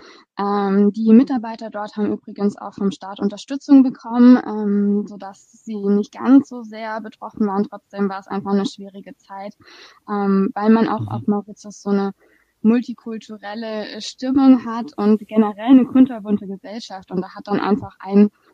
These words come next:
Speaker 1: kleines Puzzleteil auch gefehlt, wenn die Touristen nicht da waren.
Speaker 2: Ja, das glaube ich.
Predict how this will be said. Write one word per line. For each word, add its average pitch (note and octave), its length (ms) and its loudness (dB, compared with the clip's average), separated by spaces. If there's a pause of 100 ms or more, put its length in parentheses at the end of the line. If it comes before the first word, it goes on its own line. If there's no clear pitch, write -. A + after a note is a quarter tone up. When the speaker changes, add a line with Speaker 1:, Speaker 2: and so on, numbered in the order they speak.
Speaker 1:
kleines G#3 360 2
Puzzleteil G#3 640 -10
auch F#3+ 220 -16
gefehlt, F3+ 500 -20
wenn F3 140 2
die E3+ 40 -6
Touristen F3+ 580 -4
nicht F3+ 180 -6
da F#2+ 180 -18
waren. F#3 360 -4
Speaker 2:
Ja, A2+ 140 -10
das A2 140 -12
glaube A2+ 260 -8
ich. - 160 -12